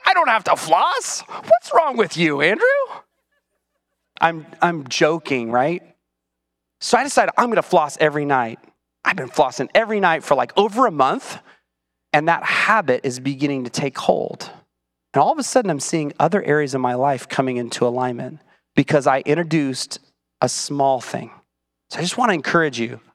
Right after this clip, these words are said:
It's a silly thing, isn't it? But, like, I want you to understand that if you get some small wins, the Lord will just begin to allow that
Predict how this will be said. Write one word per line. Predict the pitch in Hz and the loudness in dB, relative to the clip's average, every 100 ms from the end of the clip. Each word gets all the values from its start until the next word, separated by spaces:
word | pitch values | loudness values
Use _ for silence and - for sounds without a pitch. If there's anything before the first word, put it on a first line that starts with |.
| _ | _
It's | 170 - - | -10 -8 -6
a | |
silly | 131 - 151 123 | -4 0 0 0
thing, | 113 117 | -4 -4
isn't | 120 147 | -4 -4
it? | 170 170 - _ _ _ _ _ - | -6 -8 -14 _ _ _ _ _ 2
But, | 190 | 4
like, | 185 170 - - _ _ _ _ _ _ - | 4 2 -2 -18 _ _ _ _ _ _ -2
I | |
want | 143 190 - | 0 0 0
you | |
to | 220 | 0
understand | 160 151 - 196 170 127 | 0 -4 -4 -2 -2 -2
that | - | -4
if | 123 - | -8 -6
you | 165 196 | -6 -4
get | 240 | -4
some | - 143 | -4 -6
small | 131 - 156 147 127 | -6 -6 -2 -2 -2
wins, | 131 147 117 110 - | -4 -6 -6 -8 -10
the | - 131 | -4 -2
Lord | 139 156 131 | 0 -2 -2
will | 127 | -4
just | 120 120 - | -6 -8 -6
begin | 123 123 120 113 | -4 -2 -2 -6
to | - - _ _ _ _ | -12 -14 _ _ _ _
allow | - 123 120 120 | -2 2 2 2
that | 117 113 - | 0 -2 -10